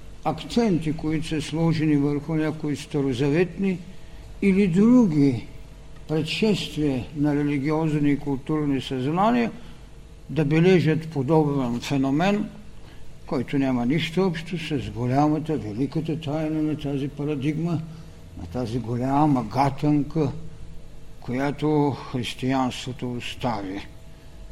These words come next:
То е в голямата поредица на това, което утвърди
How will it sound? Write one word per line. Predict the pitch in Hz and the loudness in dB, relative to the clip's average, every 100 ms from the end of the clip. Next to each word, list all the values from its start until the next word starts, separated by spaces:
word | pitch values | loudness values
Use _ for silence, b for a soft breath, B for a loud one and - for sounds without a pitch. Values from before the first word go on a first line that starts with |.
| - - - - | -16 -18 -18 -6
То | 156 156 | 0 2
е | 147 | 2
в | 131 | 0
голямата | 120 117 139 139 147 170 165 160 | -2 0 4 6 6 4 2 0
поредица | 117 135 156 196 135 123 - 165 117 - - - - - - - - - - - - - - - | 0 2 6 6 4 -2 0 0 -2 -8 -14 -14 -16 -16 -16 -16 -16 -16 -16 -16 -18 -18 -18 -6
на | 110 139 | -2 -2
това, | 135 139 151 151 | 0 0 0 0
което | 147 151 160 156 160 | 0 0 0 -2 -4
утвърди | 165 160 - 143 156 143 226 214 - | -2 -4 -2 -2 0 0 2 2 0